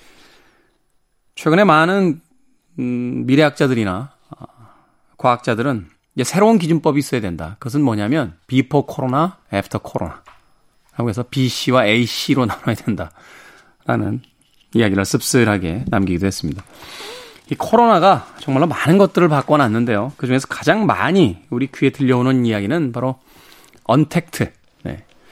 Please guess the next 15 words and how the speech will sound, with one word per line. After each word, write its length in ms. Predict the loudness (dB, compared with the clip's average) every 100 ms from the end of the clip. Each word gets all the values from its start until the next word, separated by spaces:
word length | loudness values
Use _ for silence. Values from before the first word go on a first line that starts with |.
| -20 -20 -20 -20 -20 _
사실 300 | -14 -6 -6
정확한 320 | 0 2 2
표현은 360 | 0 2 4 4
non-contact라고 1000 | 4 2 0 -2 0 -2 -4 -4 0 0
하는데 380 | -2 -6 -8 -8
이제 100 | -8
신조어가 440 | 0 2 4 4
된 160 | 4 2
거죠. 240 | 0 -2
언택트라고 1040 | 0 0 0 -8 -14 -18 -20 _ _ -6 -4
하는 240 | -6 -8 -8
단어가. 320 | -8 -6 -10 -16 _ _ _ _ _ _ _ _ _ -18 -18 _ _ _ _
비대면의 500 | 2 4 4 4 2
시대가 300 | 0 2 4
되면서 640 | 4 4 4 4 2 0